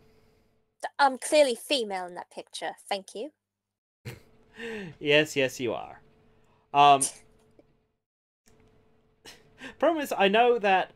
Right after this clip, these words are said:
Speaker 2: I can't argue against this because, let's face it, people will go nuts. It's like, "No, no, they don't like this, and they don't like that." It's like, "Oh, no, no, no, no, we don't wa-, we don't
Speaker 1: We do.
Speaker 2: not, not like it." It's like,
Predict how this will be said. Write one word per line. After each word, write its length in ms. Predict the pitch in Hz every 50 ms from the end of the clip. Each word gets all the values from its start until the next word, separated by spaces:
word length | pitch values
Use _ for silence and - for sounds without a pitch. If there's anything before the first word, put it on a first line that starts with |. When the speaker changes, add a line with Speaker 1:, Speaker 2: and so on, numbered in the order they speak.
| _ _ _
Speaker 2:
I 120 | - 170 180
can't 280 | 175 202 208 202 - -
argue 380 | - 170 175 175 160 170 170
against 460 | 156 143 - 139 139 143 127 - - -
this 240 | 160 175 220 -
because, 680 | - - 160 156 170 156 139 135 131 123 120 - - - _ _ _ _ _ _ _ _ _ _ _ _ _ _ _ _ _ _
let's 300 | 139 151 147 143 - -
face 260 | 139 127 131 123 -
it, 240 | 131 139 - - -
people 260 | 160 151 143 143 139
will 80 | 135
go 180 | 127 139 135 127
nuts. 340 | 120 113 113 139 170 - 143
It's 180 | 117 101 -
like, 280 | 127 110 107 101 95 - _ _ _ _ _ _ _ _ _ _ _ _ _ _ _ _ _ _ _ _ _ _ -
"No, 180 | 202 254 269 247
no, 240 | 240 254 269 262 233
they 140 | 220 214
don't 180 | 220 233 254 254
like 220 | 240 240 233 226
this, 240 | - 254 269 254 214
and 100 | 214 220
they 140 | 208 208 214
don't 80 | 226 233
like 160 | 220 220 220
that." 160 | 226 233 226
It's 80 | 208 202
like, 140 | 220 220 208 226
"Oh, 140 | 240 262
no, 140 | 262 262 262
no, 240 | 254 254 196 143 139
no, 180 | 160 185 190 185
no, 180 | 185 185 180
we 120 | 160 139 135
don't 220 | 135 165 170 - - -
wa-, 160 | - 69 71 - _ _ _ _ _ _ _ _ _ _
we 80 | 139 151
don't 240 | 190 202 180 - -
Speaker 1:
We 60 | -
do. 120 | - 135
Speaker 2:
not, 300 | 131 151 202 226 - - _ 80 78 82
not 260 | 127 127 - - 87
like 320 | 104 98 104 104 87 -
it." 120 | 127 131 131
It's 200 | 135 131 127 -
like, 380 | 139 123 120 117 - _ -